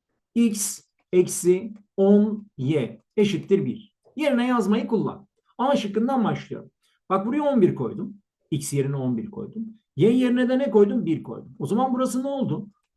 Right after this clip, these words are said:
On bir eksi on oldu. Eşittir bir. E, bir eşittir bir. E, zaten ben de sağlamasını bekliyordum. Bitti. Demek ki on bire on noktası bu doğrunun,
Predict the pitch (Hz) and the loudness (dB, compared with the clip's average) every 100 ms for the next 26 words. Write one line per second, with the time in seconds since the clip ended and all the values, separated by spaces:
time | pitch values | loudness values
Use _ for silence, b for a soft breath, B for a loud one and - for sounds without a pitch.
0 | - 233 302 214 202 196 196 202 185 220 | 2 2 4 4 6 6 2 -2 2 4
1 | 220 202 233 240 - _ _ _ 185 175 | 2 2 -2 -4 -14 _ _ _ 0 2
2 | 208 202 214 214 - _ - 147 214 - | 0 0 -2 -2 -10 _ -2 0 0 -2
3 | - _ 165 139 285 311 220 208 302 311 | -14 _ -2 2 2 2 0 -2 -2 -2
4 | - _ _ _ - 202 196 - - _ | -4 _ _ _ 2 6 6 4 -6 _
5 | _ - 143 170 254 285 262 233 214 254 | _ -6 -2 0 0 0 2 4 2 2
6 | 247 240 - _ - - 143 156 175 185 | -2 -2 -6 _ -10 -8 -4 -2 0 0
7 | 190 202 202 214 220 220 220 220 214 220 | 0 -2 -2 0 0 0 0 0 0 0
8 | 208 B _ 139 160 - 156 139 113 101 | -4 B _ -6 -6 -4 -2 0 -2 -2
9 | 147 156 147 - 123 135 175 220 226 - | -4 -4 -6 -4 -2 -2 0 0 0 -2
10 | 156 156 143 123 123 170 170 147 127 - | -2 0 0 -2 -4 -4 -4 -2 -6 -8
11 | 123 - 233 233 B B _ - 180 147 | -14 -2 0 0 B B _ -2 0 2
12 | 127 117 123 208 220 - | 0 0 2 2 2 -4